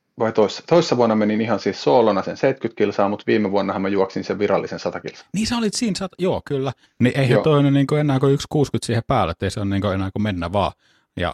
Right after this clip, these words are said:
Speaker 1: Aivan.
Speaker 2: niin, äh, ja mä näkisin, että toi sun salireeni varmaan tukee sitä toimintaa
Speaker 1: Mm.
Speaker 2: jonkun verran. Et jaksaa mennä vähän tuntsaa ylös ja alaskin on, on oma haasteensa. Mut mä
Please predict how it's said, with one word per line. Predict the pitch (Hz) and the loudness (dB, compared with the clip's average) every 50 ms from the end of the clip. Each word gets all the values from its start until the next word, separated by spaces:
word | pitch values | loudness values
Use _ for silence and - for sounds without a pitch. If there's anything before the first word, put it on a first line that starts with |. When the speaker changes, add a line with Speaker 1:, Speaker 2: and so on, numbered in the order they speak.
| - - | 0 4
Speaker 1:
Aivan. | 156 127 107 101 113 113 - - - 143 135 | 6 6 6 6 4 0 0 -8 -12 -6 -2
Speaker 2:
niin, | 117 107 101 - - _ _ _ _ | -2 -2 -2 -4 -8 _ _ _ _
äh, | 123 120 107 107 127 131 117 - - - | -14 -14 -12 -12 -12 -12 -12 -14 -14 -8
ja | 135 120 101 - - 107 - - - 131 117 - - _ 127 - - _ | -4 -4 -4 -4 -6 -14 -18 -10 -8 -8 -8 -8 -8 _ -14 -14 -12 _
mä | - 110 113 117 | -2 0 2 2
näkisin, | 117 120 - 131 120 - 123 113 | 2 2 2 2 2 4 4 4
että | 104 104 - _ _ _ _ _ _ _ | 4 2 0 _ _ _ _ _ _ _
toi | 120 113 | -2 0
sun | 107 117 | 0 -2
salireeni | - - 135 131 131 117 101 98 95 92 92 92 92 95 | -2 -2 -2 -2 0 -2 -2 -2 -2 -2 -2 -2 -2 -2
varmaan | 98 101 107 104 95 92 87 - | -2 -2 -2 -2 -2 -2 -2 0
tukee | - 131 131 - 147 135 127 127 | 0 0 0 2 0 2 2 2
sitä | 120 - - 127 | 0 -2 -6 -4
toimintaa | - 127 113 107 107 107 104 107 - - 107 107 107 107 - _ _ _ _ _ _ _ _ _ _ - | -2 -2 -2 -2 -2 -4 -4 -6 -6 -6 -8 -8 -8 -10 -12 _ _ _ _ _ _ _ _ _ _ 0
Speaker 1:
Mm. | 127 117 113 | 4 4 6
Speaker 2:
jonkun | 110 117 - - 104 104 | 4 4 0 -2 -4 -4
verran. | 107 101 98 107 - 110 110 110 - _ _ _ _ _ _ _ _ _ _ _ _ _ _ | -4 -4 -4 -4 -6 -6 -6 -6 -8 _ _ _ _ _ _ _ _ _ _ _ _ _ _
Et | - 104 - | -16 -10 -8
jaksaa | 104 95 - - - 110 98 95 | -8 -6 -6 -6 -6 -4 -4 -4
mennä | 98 95 98 98 | -4 -4 -4 -4
vähän | 95 92 98 - | -4 -6 -6 -6
tuntsaa | - 113 107 95 - - - 95 90 92 | -4 -4 -4 -4 -4 -4 -4 -4 -4 -2
ylös | 92 101 107 101 92 - - | -2 -2 -2 -2 -2 -4 -6
ja | - - - - _ _ _ - | -10 -10 -12 -16 _ _ _ -2
alaskin | 101 107 113 95 85 87 - - - - - 80 82 85 85 - _ _ _ _ _ _ _ _ _ | -2 0 0 0 -2 -4 -6 -8 -8 -10 -10 -10 -8 -10 -10 -12 _ _ _ _ _ _ _ _ _
on, | 92 87 85 80 - | -6 -6 -6 -6 -8
on | 90 85 85 85 - _ _ | -8 -10 -10 -10 -14 _ _
oma | 123 92 85 85 85 | -8 -6 -6 -6 -6
haasteensa. | 85 90 82 78 80 - - - _ - 62 67 78 95 - - - _ _ _ _ _ _ _ _ _ _ _ _ _ _ _ _ _ - | -6 -4 -4 -4 -4 -6 -8 -10 _ -8 -8 -8 -8 -8 -10 -12 -14 _ _ _ _ _ _ _ _ _ _ _ _ _ _ _ _ _ -12
Mut | 98 - _ 101 | -12 -8 _ -4
mä | 98 95 90 82 | -4 -4 -4 -6